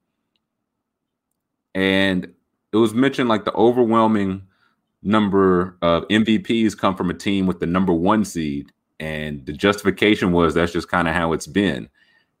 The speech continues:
And if, I just feel like we have better ways of measuring that now.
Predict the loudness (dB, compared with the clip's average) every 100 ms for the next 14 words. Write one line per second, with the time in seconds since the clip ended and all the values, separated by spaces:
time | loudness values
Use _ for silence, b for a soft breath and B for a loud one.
0 | _ 0 2 2 0 2 0 2 0 2
1 | 2 4 2 2 0 2 4 4 4 4
2 | 4 2 0 0 0 0 -4 -6 -8 -10
3 | -12 -12 -14